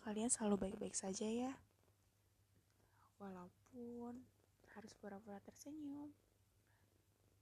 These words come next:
Aku ingin bercerita sedikit.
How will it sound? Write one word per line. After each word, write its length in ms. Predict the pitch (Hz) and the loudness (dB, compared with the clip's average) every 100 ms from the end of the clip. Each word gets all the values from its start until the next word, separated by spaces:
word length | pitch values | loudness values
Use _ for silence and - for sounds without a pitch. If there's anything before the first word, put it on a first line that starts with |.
| - - - - - - - - - - - - | -20 -20 -20 -20 -20 -20 -20 -20 2 12 12 12
Aku 240 | - - 269 | 12 12 8
ingin 320 | 277 262 240 | 6 8 6
bercerita 800 | 214 - 214 214 196 - - 240 | 4 -2 -6 -6 -10 -14 -8 -6
sedikit. 560 | - 190 190 - - | -2 -4 -4 -8 -14